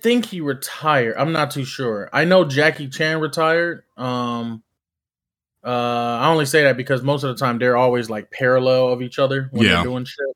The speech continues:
Speaker 2: They are.
Speaker 1: Um,
Speaker 2: Especially
Speaker 1: so
Speaker 2: out
Speaker 1: I
Speaker 2: here in America.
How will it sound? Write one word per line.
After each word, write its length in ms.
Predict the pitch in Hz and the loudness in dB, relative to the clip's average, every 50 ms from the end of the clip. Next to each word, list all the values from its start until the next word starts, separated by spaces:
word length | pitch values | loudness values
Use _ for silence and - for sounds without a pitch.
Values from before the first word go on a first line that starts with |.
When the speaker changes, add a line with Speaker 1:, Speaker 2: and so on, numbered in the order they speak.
| - _ - | -12 _ -6
Speaker 2:
They 140 | 101 95 | -4 -4
are. 200 | 80 78 78 76 - _ _ - | -2 -4 -6 -8 -12 _ _ -6
Speaker 1:
Um, 760 | 127 131 131 127 127 127 123 123 120 123 120 120 117 120 - - _ _ | -4 -2 0 0 0 0 -2 -2 -4 -4 -6 -8 -8 -12 -16 -18 _ _
Speaker 2:
Especially 440 | 92 98 - - 139 131 - 107 98 | -8 -6 0 2 2 2 2 0 0
Speaker 1:
so 80 | - 143 | 2 4
Speaker 2:
out 40 | 139 143 151 | 4 4 4
Speaker 1:
I 40 | |
Speaker 2:
here 140 | 143 110 101 | 2 0 0
in 80 | 87 85 | -2 -4
America. 440 | 82 90 95 92 80 - - 78 | -4 -6 -6 -6 -6 -10 -16 -20